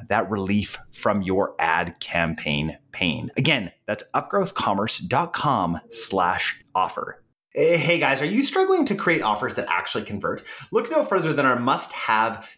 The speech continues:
brand new course called Million Dollar Offers. With just a few short videos, you're going to learn the seven essential elements of a million dollar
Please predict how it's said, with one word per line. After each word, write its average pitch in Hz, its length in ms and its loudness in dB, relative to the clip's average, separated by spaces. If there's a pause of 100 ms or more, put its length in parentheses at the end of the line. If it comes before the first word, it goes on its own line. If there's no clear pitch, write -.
(160)
brand 170 360 2
new 175 140 2
course 131 340 0
called 117 300 0
Million 131 480 0
Dollar 101 400 -2 (100)
Offers. - 460 -4
With 113 100 -6
just 170 220 0
a 143 80 0
few 214 500 2
short 180 420 0
videos, 107 540 0 (280)
you're 175 160 0
going 247 220 4
to 202 60 0
learn 143 220 2
the 123 80 -2
seven 151 480 0
essential 147 720 0
elements 127 420 2
of 107 160 -4
a 101 80 2
million 113 500 2
dollar 98 400 -2